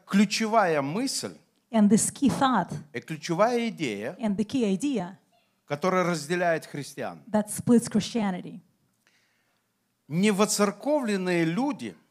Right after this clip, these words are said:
Speaker 2: People who don't come to church,
Speaker 1: они намного больше делают, чем верующие.
Speaker 2: they do a lot more than Christians.
Speaker 1: И у них очень простая идея.
Speaker 2: And they have a very simple idea.
Speaker 1: Всё, что не работает,
Speaker 2: Everything that does not work,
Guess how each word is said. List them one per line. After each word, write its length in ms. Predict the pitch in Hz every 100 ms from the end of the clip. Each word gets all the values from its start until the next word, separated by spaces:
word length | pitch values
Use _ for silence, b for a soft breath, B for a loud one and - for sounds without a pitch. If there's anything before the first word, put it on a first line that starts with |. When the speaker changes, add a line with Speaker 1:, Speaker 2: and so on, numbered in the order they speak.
| _ _ _ _
Speaker 2:
People 200 | 262 262
who 140 | 254 254
don't 180 | 226 226
come 200 | 226 214
to 80 | 226
church, 420 | - 196 - - _ _ _ _ _ _ _ _ _
Speaker 1:
они 220 | 139 196
намного 400 | 196 190 190 175
больше 400 | 156 180 - 160
делают, 400 | 139 196 175 143
чем 160 | 139 127
верующие. 560 | 131 113 98 - - _ - 330
Speaker 2:
they 200 | 226 220
do 200 | 247 254
a 60 | 233
lot 300 | 233 226 226
more 280 | 220 220 220
than 220 | 214 202
Christians. 600 | 262 - - - 208 - _ _ _ _ _ _ _ _ _ _ _ _
Speaker 1:
И 60 | 156
у 60 |
них 200 | 226 233
очень 260 | 240 - 202
простая 560 | 220 196 - 208 190 185
идея. 380 | 156 101 87 _ _ 220
Speaker 2:
And 120 | 208
they 80 | 214
have 160 | 226
a 60 | 226
very 240 | 202 233 233
simple 320 | - 214 196
idea. 420 | 202 220 190 208 - _ _ _ _
Speaker 1:
Всё, 200 | - 170
что 180 | 170 190
не 120 | 202
работает, 800 | 208 233 180 139 156 156 220 - _
Speaker 2:
Everything 360 | 233 240 - 277
that 140 | 240 214
does 220 | 240 226
not 180 | 226 208
work, 380 | 214 196 254